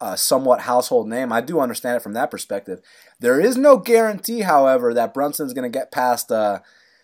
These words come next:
<laughs> get past Elias Theodorou. So I really wanted,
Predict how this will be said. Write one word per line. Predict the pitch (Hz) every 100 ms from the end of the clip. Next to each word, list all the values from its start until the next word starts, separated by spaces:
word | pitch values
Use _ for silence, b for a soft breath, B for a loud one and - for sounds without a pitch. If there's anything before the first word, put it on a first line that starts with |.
| B
<laughs> | B B - 160 175 -
get | 156 151
past | 160 139 -
Elias | 127 127 135 131
Theodorou. | - 131 110 135 131 107 98
So | 131 120 110 B B -
I | 151 247
really | 294 302 254
wanted, | 175 208 302 330 202 -